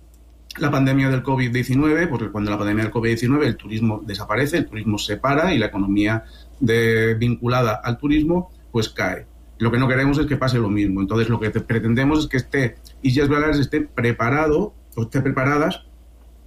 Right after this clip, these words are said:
para, en el momento dado, diversificar el modelo económico, porque pensamos que esto, eh, no puede durar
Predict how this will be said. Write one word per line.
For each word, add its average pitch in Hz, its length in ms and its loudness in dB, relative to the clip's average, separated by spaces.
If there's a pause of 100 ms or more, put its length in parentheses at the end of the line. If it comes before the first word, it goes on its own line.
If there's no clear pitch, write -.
(360)
para, 165 500 0 (240)
en 131 120 0
el 123 80 4
momento 131 460 2
dado, 160 400 0
diversificar 131 720 0
el 123 80 2
modelo 117 340 0
económico, 147 480 2
porque 113 220 -4
pensamos 110 460 -4
que 110 100 -6
esto, 127 320 -4 (320)
eh, 104 640 0
no 101 180 2
puede 123 180 2
durar 101 680 0